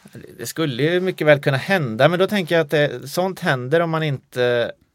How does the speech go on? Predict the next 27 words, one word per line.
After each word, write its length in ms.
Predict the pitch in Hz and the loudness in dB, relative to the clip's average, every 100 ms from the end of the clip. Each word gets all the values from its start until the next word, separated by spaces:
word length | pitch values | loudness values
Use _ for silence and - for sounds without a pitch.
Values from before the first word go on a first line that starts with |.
| _ _ | _ _
är 640 | 123 113 113 110 107 107 107 | 2 4 4 0 -2 -2 -2
med 360 | 110 117 139 | -2 -4 -4
tillräckligt 480 | 139 120 101 101 104 | -2 -2 -2 -6 -8
mycket 480 | 117 120 _ - 98 | -8 -10 _ -12 -8
på 180 | 117 98 | -6 -4
rep, 320 | 107 - - | -6 -10 -12
liksom. 340 | 71 - 71 - | -14 -12 -16 -14
Och 120 | 107 | -6
det 60 | 120 | -4
är, 320 | 139 120 101 - _ | -2 -6 -10 -16 _
det 120 | 120 | -4
är 40 | 135 | -4
ju 80 | |
faktiskt 260 | 151 156 135 | -2 -2 0
ganska 280 | 139 127 107 | -2 0 0
vanligt 480 | 113 107 90 95 131 | 2 0 -2 -4 -6
att 320 | 131 - - | -6 -10 -20
två 260 | - 135 127 | -10 -2 0
veckor 300 | 123 - 113 | 0 -4 -4
innan 200 | 110 101 | -4 -4
premiär 420 | 110 101 98 113 | -4 -2 -2 -4
så 140 | 120 113 | -6 -6
kommer 600 | 135 104 107 123 123 - _ | -4 -4 -4 -4 -6 -10 _
någon 300 | 131 123 113 | -6 -4 -2
ljuddesigner 580 | 110 92 92 90 90 95 | -4 -4 -6 -6 -6 -6
och 60 | |
bara 380 | 98 98 87 87 | -2 0 0 -4